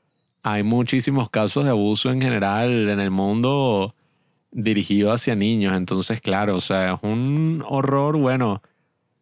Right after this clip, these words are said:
muy, pero muy profundo. Y nada, o sea, sí me gustaría resaltar que esta película yo no me la esperaba. Siendo del año dos mil once, muestra como que este despliegue técnico y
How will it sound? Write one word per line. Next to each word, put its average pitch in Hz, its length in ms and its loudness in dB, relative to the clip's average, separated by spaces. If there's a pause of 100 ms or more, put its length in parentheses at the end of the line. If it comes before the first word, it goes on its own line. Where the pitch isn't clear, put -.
(140)
muy, 139 240 2
pero 151 220 0
muy 120 180 2
profundo. 143 720 0 (360)
Y 104 720 4
nada, 101 280 0
o 95 80 0
sea, 98 540 0
sí - 180 -2
me 104 100 2
gustaría 117 380 0
resaltar 110 480 0
que 107 80 -2
esta 98 200 -2
película 117 440 0
yo 104 160 0
no 98 80 0
me 113 100 0
la 123 60 0
esperaba. 101 520 -2 (520)
Siendo 107 380 0
del 123 120 2
año 110 240 2
dos 95 140 -2
mil 98 180 2
once, 117 400 0 (800)
muestra 101 1200 -2 (500)
como 104 240 -2
que 98 140 0
este 92 200 -2
despliegue 107 520 0
técnico 104 880 0
y 92 560 -2